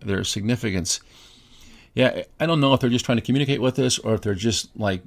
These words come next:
there and we just, and it just happens to be incidental to them that we're in the same area. Definitely strange. LeBlanc, however, has a few ideas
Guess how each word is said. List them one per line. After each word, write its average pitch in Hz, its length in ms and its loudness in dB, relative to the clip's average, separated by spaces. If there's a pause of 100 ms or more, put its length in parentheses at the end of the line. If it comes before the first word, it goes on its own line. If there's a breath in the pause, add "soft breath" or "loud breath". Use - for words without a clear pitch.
there 117 520 4
and 104 200 -2
we 110 120 2
just, 104 180 -4 (120)
and 104 240 -4
it - 260 -10
just 113 180 0
happens 110 320 -2
to 107 60 -6
be 104 100 0
incidental 110 640 0
to 110 120 -2
them 104 220 0
that 98 140 -2
we're 104 140 -2
in 104 80 -2
the 98 60 -2
same 110 280 -2
area. 110 300 0 (500 loud breath)
Definitely 110 420 2
strange. 95 440 -2 (280 loud breath)
LeBlanc, 139 340 4
however, 123 360 4
has 110 200 2
a 101 60 0
few 127 200 0
ideas 107 360 2